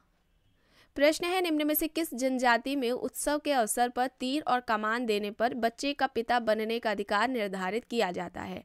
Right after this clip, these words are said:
टोडा जनजाति, कादर जनजाति, अंडमान द्वीप समूह के निवासी या फिर कमार जनजाति? निम्न में से किस जनजाति में उत्सव के अवसर पर तीर और कमान देने पर बच्चे के पिता बनने का अधिकार निर्धारित किया जाता है?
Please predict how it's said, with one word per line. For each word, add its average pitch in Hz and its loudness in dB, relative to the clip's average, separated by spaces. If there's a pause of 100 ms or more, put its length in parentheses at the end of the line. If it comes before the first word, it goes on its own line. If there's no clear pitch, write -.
(160)
टोडा 226 6
जनजाति, 233 -2 (480)
कादर 214 6
जनजाति, 233 0 (280)
अंडमान 262 4
द्वीप 247 -2
समूह 226 -2
के 220 -2
निवासी 214 0
या 220 2
फिर 214 -4
कमार 202 0
जनजाति? 196 -2
निम्न 214 -4
में 214 -2
से 233 -6
किस 240 -6
जनजाति 202 -2
में 196 -2 (400)
उत्सव 330 2
के 302 0
अवसर 226 2
पर 233 -2
तीर 277 -2
और 247 2
कमान 214 -2
देने 208 -2
पर 254 -2
बच्चे 226 -2
के 233 -2
पिता 233 0
बनने 208 -2
का 208 -4
अधिकार 202 0
निर्धारित 196 -2
किया 233 2
जाता 185 -6
है? - -12